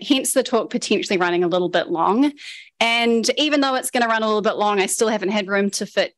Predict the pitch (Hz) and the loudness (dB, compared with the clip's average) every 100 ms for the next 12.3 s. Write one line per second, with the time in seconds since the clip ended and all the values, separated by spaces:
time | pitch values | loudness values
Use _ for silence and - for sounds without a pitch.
0 | - 220 208 196 190 196 165 175 180 175 | 0 0 0 0 0 0 0 -2 -2 0
1 | 170 175 - 175 - 147 - 202 214 175 | -2 -2 -2 -4 -2 -4 0 0 0 0
2 | 185 - 202 180 - 160 208 180 214 196 | -2 -2 -2 -2 -2 0 0 0 0 2
3 | 185 180 202 196 190 185 190 180 190 - | 2 0 0 0 0 0 -2 -2 -2 0
4 | 196 190 196 202 208 - - - 185 190 | -2 -2 -4 -4 -2 -2 -4 -6 -8 -4
5 | 196 185 - 196 - _ _ - - - | 0 0 -2 -8 -12 _ _ -18 -16 -14
6 | - - - 262 277 294 277 - - 294 | -14 -18 -4 2 4 4 2 -2 0 2
7 | 302 302 285 - 294 - 349 320 330 - | 2 2 0 -2 -2 0 0 0 -2 0
8 | 269 220 233 - 151 160 185 190 226 240 | 2 2 0 0 0 0 0 0 -2 -2
9 | - - - 254 226 220 220 202 190 - | -6 -4 0 2 2 0 0 0 0 -4
10 | - - 220 208 202 180 - 240 240 214 | -18 -2 0 2 0 -2 0 2 2 2
11 | 185 196 - 269 349 - - - - 254 | 2 0 2 0 0 -4 -4 -8 -6 0
12 | 247 254 254 | 2 2 2